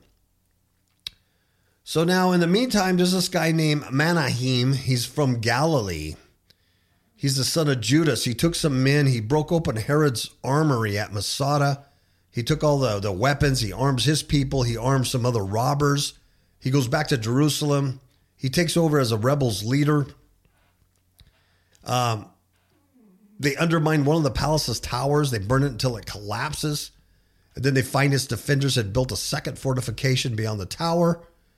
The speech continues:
Hmm. And then, uh, the defenders wanted to surrender. So Manahem accepted the surrender of the king's soldiers and Jewish citizens, but not of the Romans. The remaining Romans fled to the royal towers,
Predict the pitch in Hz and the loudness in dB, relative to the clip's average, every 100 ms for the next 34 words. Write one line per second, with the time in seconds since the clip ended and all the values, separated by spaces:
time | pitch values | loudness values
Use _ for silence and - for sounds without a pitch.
0 | _ _ 190 185 135 127 131 127 120 123 | _ _ -10 -8 -2 2 2 2 2 2
1 | 117 110 110 - 165 147 135 143 135 113 | 2 0 -2 0 2 2 2 2 2 0
2 | - 120 107 190 170 95 - _ _ _ | -2 0 2 0 0 -4 -8 _ _ _
3 | _ _ _ - 147 135 185 320 214 139 | _ _ _ -4 0 2 2 2 0 0
4 | 117 110 123 - 117 - 180 190 185 143 | -2 -4 -8 -8 -4 -2 0 0 -4 -4
5 | - 135 143 147 143 117 113 - 131 117 | -4 0 0 2 0 0 -4 0 0 0
6 | 226 285 220 143 123 113 113 131 123 - | 0 0 0 0 0 -4 0 0 0 0
7 | 269 247 180 147 - - _ _ _ _ | 0 0 -2 -4 -8 -16 _ _ _ _
8 | _ _ _ _ _ _ 135 135 139 120 | _ _ _ _ _ _ -2 0 2 0
9 | 104 120 254 160 - - - _ _ _ | 0 2 0 -2 -6 -14 -16 _ _ _
10 | 120 127 131 156 190 151 120 139 220 160 | -2 2 2 4 4 4 4 2 4 2
11 | 117 - 139 135 135 120 117 117 110 - | 0 -2 0 0 -2 -2 0 0 -2 -2
12 | 165 170 120 117 - | 0 2 0 -2 -6